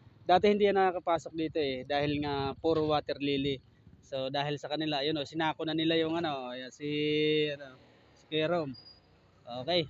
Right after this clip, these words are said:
alright, nasilip na natin. At ayan nga, Barangay Kaingin at Biga. Okay, let's go. Punta na tayo sa ating destinasyon, Kabuyaw at saka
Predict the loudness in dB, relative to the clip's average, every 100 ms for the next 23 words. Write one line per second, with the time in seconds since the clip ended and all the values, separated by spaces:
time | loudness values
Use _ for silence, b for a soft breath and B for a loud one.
0 | -4 -4 -2 -4 -8 -8 -4 -4 -4 -6
1 | -4 -4 -6 -8 -20 -20 -20 -16 -10 -6
2 | -4 -4 -4 -4 -2 -2 -2 -4 -4 -4
3 | -6 -4 -4 -4 -6 -10 -14 _ -12 -10
4 | -10 -12 -10 -6 -6 -6 -8 -4 0 2
5 | 2 2 0 2 2 2 0 2 2 4
6 | 4 4 2 2 2 0 -4 -4 -2 -2
7 | 0 -2 -4 -12 b b _ -8 -4 2
8 | 4 4 2 0 -2 -4 -4 -6 -4